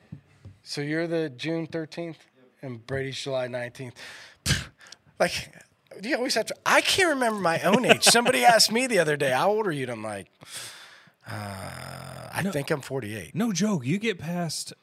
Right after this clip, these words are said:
Speaker 2: a certain age,
Speaker 1: Does
Speaker 2: you
Speaker 1: it
Speaker 2: know?
Speaker 1: really matter?
Speaker 2: I've said I'm, like, thirty-eight all the time, and Heather's like, "No, you're thirty-nine."
Speaker 1: Are you thirty-nine?
Speaker 2: Yeah, I'm thirty-nine.
Speaker 1: <laughs>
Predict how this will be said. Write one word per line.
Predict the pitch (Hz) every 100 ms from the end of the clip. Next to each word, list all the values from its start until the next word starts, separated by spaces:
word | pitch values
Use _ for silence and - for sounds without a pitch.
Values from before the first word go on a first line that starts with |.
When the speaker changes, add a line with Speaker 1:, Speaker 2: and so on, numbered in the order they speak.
| _
Speaker 2:
a | 131
certain | 165 139 123
age, | 165
Speaker 1:
Does | 233 254
Speaker 2:
you |
Speaker 1:
it |
Speaker 2:
know? | 226
Speaker 1:
really | 247 240 214
matter? | 208 247 202 90
Speaker 2:
I've | 165 208
said | - 202
I'm, | 156 143
like, | 143 127
thirty-eight | - 160 151 131 160
all | 120 135
the | 123
time, | 143 170
and | 113
Heather's | 101 123 113
like, | 104
"No, | 135
you're | 147
thirty-nine." | 120 143 139 143 156 107 98 -
Speaker 1:
Are | 156
you | 233
thirty-nine? | - 247 247 240 247 269
Speaker 2:
Yeah, | 135
I'm | 160
thirty-nine. | 127 117 123 113 135 143 135
Speaker 1:
<laughs> | 370